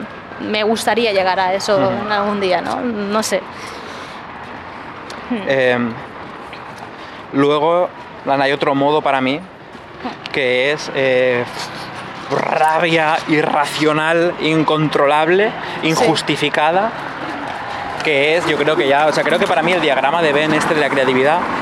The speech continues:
Speaker 2: mm, acabo de dar con una clave que me explica muchas cosas de cómo me siento hacia, eh, otras obras. Es el Valhalla, el V A once
Speaker 1: Ah,
Speaker 2: Hal
Speaker 1: vale, vale.
Speaker 2: Eye,
Speaker 1: Sí.
Speaker 2: <laughs> que es el juego cyberpunk,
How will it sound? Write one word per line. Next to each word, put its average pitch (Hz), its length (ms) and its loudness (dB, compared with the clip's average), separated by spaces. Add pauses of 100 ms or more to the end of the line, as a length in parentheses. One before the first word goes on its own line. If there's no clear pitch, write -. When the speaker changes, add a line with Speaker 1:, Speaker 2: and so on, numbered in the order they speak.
(100)
Speaker 2:
mm, 131 340 4 (320)
acabo 143 260 2
de 156 60 4
dar 160 80 2
con 156 100 2
una 143 120 2
clave 143 260 2
que 156 60 -2
me 135 100 2
explica - 340 -2
muchas 139 260 0
cosas 139 220 -4
de 139 80 2
cómo 131 200 0
me 131 100 2
siento 127 320 0
hacia, 120 300 0 (600)
eh, 123 360 4
otras 127 280 0
obras. 120 380 2 (300)
Es 131 320 0
el 123 260 2
Valhalla, 127 560 2 (840)
el 123 560 2 (1000)
V 135 280 2
A 127 160 4
once 127 800 2 (320)
Speaker 1:
Ah, 139 200 2
Speaker 2:
Hal - 60 2
Speaker 1:
vale, 196 180 2
vale. 151 360 2
Speaker 2:
Eye, 208 60 -2 (720)
Speaker 1:
Sí. 196 280 -2
Speaker 2:
<laughs> - 40 -14
que 123 260 4
es 117 80 0
el 123 120 2
juego 131 380 2
cyberpunk, 127 680 0